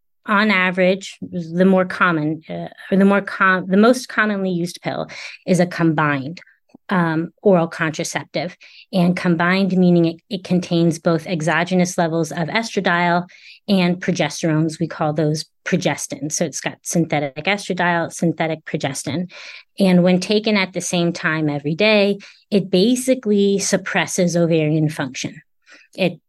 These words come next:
stops the ovaries from, you know, secreting those same endogenous levels of, um,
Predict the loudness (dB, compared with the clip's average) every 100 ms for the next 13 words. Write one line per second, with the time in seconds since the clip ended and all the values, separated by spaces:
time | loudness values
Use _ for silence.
0 | _ -6 -4 0 0 0 -2 2 2 6
1 | 6 6 4 4 2 -2 -2 0 0 2
2 | 2 2 -2 0 4 4 2 0 -2 -2
3 | 0 4 4 4 4 4 2 -2 -10 -20
4 | _ 2 4 4 0 0 2 4 2 2
5 | 0 -2 0 0 0 0 0 0 2 0
6 | 0 -4 -2 0 0 -2 -4 -10 _ -4
7 | -2 -2 -6 -4 -4 -6